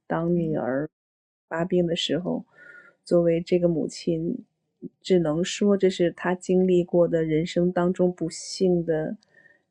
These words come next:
Speaker 2: 一部分。
Speaker 1: 其中一部分，对，是的。
Speaker 2: 嗯。
Speaker 1: 嗯，
Speaker 2: 嗯。
Speaker 1: 所以我对他们也充满着敬意，我也想看，
Speaker 2: 嗯。
Speaker 1: 多年过去了，他们还好不好？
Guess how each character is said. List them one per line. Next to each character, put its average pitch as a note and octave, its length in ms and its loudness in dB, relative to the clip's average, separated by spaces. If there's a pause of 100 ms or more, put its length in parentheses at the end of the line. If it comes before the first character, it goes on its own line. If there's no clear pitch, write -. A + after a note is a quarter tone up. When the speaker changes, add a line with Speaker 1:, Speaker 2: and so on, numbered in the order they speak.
(400)
Speaker 2:
一 F#3+ 100 -20
部 - 160 -16
分。 - 80 -6
Speaker 1:
其 F#3 140 -4
中 F3+ 220 0
一 - 460 -8
部 F3+ 80 -2
分， - 340 -6 (100)
对， D#3+ 440 -4
是 - 280 -6
的。 - 120 -8
Speaker 2:
嗯。 G#3+ 160 -12 (640)
Speaker 1:
嗯， F#3 560 -12 (280)
Speaker 2:
嗯。 G#3+ 100 -8
Speaker 1:
所 G3 80 4
以 F#3+ 340 4
我 F3+ 100 4
对 F#3+ 140 4
他 F#3+ 160 0
们 F3+ 180 4
也 E3+ 160 0
充 F#3+ 240 0
满 F3+ 160 0
着 E3+ 120 -2
敬 F3 320 0
意， E3 200 -6 (480)
我 F#3 140 2
也 F#3 180 6
想 F3+ 300 0
看， - 100 -16
Speaker 2:
嗯。 - 60 -20 (560)
Speaker 1:
多 F3+ 100 -2
年 F3 220 -2
过 F#3+ 220 0
去 F#3 260 -2
了， - 420 -6
他 F3+ 140 -8
们 F3 100 -2
还 - 140 -8
好 - 240 -8
不 - 140 -8
好？ - 280 -16